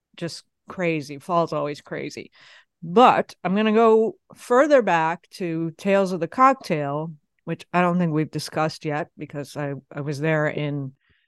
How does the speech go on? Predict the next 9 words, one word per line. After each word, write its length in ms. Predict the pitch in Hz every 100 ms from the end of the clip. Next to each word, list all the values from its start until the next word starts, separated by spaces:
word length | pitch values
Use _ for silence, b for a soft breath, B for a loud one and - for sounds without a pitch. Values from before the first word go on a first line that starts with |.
| _
July. 800 | - 175 175 185 156 139 160 202 _ _ _ _ _ _ -
And, 500 | 160 151 151 147 -
um, 360 | 160 156 151 151
I 80 | 160
hadn't 260 | 233 359
been 240 | 208 220 220
in 100 | 165
a 60 |
couple, 540 | 156 190 185 151 151